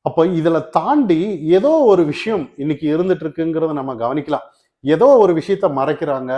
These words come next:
இல்ல அது ஏதோ பேச வி-, விடாம, இல்ல பேசுறதுக்கு பயப்பட்டோ, ஏதோ ஒரு விஷயம்.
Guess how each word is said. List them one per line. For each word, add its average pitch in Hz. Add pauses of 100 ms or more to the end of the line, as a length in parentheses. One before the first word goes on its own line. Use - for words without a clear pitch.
(160)
இல்ல 185 (460)
அது 147
ஏதோ 185 (140)
பேச 202 (300)
வி-, 160 (300)
விடாம, 160 (600)
இல்ல 165
பேசுறதுக்கு 190
பயப்பட்டோ, 160 (120)
ஏதோ 180
ஒரு 247
விஷயம். 170